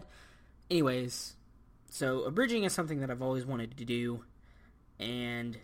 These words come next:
this gives me that opportunity to be a part of, uh, an abridged series. So I'm gonna give my all to this particular project, even though it's an anime I really <laughs> kinda know nothing about, which is why I'm, uh, currently watching it.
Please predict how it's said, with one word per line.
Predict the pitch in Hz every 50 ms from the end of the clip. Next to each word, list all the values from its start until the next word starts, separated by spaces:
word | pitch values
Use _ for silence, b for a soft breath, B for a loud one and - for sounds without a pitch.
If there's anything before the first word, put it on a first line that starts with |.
| - - - - - - - - - - - -
this | 143 143 143 135 -
gives | - 143 123 127
me | 127 123
that | 120 117 117
opportunity | 117 113 117 117 - - 120 117 113 113 110 110 107
to | - 117
be | 113 117 110
a | 107
part | - - - 107 104 107
of, | 104 98 - - - -
uh, | - 104 104 107 104 101 - -
an | 110 113
abridged | 113 101 117 117 117 113
series. | - - - 113 107 104 104 104 104 - - - - B B B B B B B B
So | - - 127 113
I'm | 107 110
gonna | 117 113 113
give | 110 117 113 107
my | 110 113 107 107
all | - 107 123 117 113 113 117 113
to | - - 123 117
this | 127 127 123 - -
particular | - - 131 - 135 120 120 110 107
project, | 104 - - 104 107 107 104 104 104 -
even | - - 120 123 127
though | 123
it's | 113 - -
an | -
anime | 113 110 110 107
I | 107 104 104 101 104 107 - - -
really | - - 175 196 190 135
<laughs> | -
kinda | - 175 151 127
know | 123 123
nothing | 120 113 110 - - 107
about, | 104 101 104 101 104 95 -
which | 101 - -
is | 110 104
why | 104 101 101
I'm, | 104 104 101 B B B B B B B B B B B B -
uh, | - 107 107 104 107
currently | 107 - - 117 110 73 110
watching | 107 113 113 107 107 110 - - 113 104 104
it. | 104 - - -